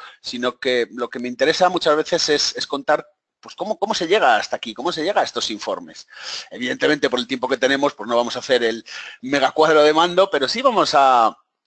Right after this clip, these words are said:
sí vamos desde una hoja en blanco directamente, directamente a llegar a algo muy parecido a lo que estáis viendo en pantalla. Algo que,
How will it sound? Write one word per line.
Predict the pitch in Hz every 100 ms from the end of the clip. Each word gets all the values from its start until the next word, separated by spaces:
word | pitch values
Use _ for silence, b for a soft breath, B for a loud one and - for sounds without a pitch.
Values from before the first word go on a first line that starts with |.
| _ - -
sí | - 196
vamos | 214 208 135
desde | 135 131 120 120
una | 151 180
hoja | 170 190
en | 165
blanco | 196 214 - 240 - -
directamente, | 107 139 - 196 165 156 139 _ -
directamente | 135 135 147 160 180 190
a |
llegar | 139 131
a | 147 147
algo | 151
muy | 156 147
parecido | 147 143 - 151
a |
lo | 175
que | 120
estáis | 120 107
viendo | 107 98
en | 101
pantalla. | 107 120 226 110 80 B B B B B -
Algo | 117 139
que, | - 127